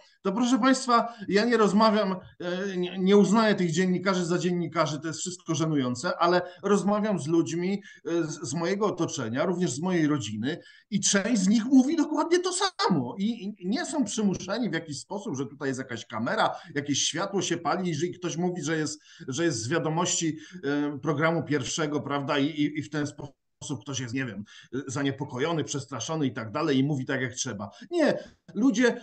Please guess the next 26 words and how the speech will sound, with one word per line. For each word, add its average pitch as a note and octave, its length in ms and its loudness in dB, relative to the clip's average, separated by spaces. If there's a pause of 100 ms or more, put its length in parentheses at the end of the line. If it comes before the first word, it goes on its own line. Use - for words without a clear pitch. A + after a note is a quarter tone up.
zwyczajnie F#3+ 480 2
przy - 180 -4
stole F#3 320 0
mówią F3 320 0
właśnie F#3+ 320 2
dokładnie D#3+ 420 -2
to C3+ 100 -6
samo. A#2 480 -8 (260)
W B2+ 60 -4
związku A#3+ 300 0
z - 100 -4
tym G#3+ 180 2
jest F3+ 320 4
tutaj F3+ 320 0
niestety F3 580 -2
reprezentatywność A#2+ 1160 -4
i C3 60 -12
ci E3 140 -2
ludzie D#3 240 0
mają C#3 260 0
rzeczywiste E3+ 640 -4
poparcie, C3 500 -8
zarówno A#2+ 400 -4
pis, A2+ 260 -10
jak G#2+ 220 -8
i A2 100 -8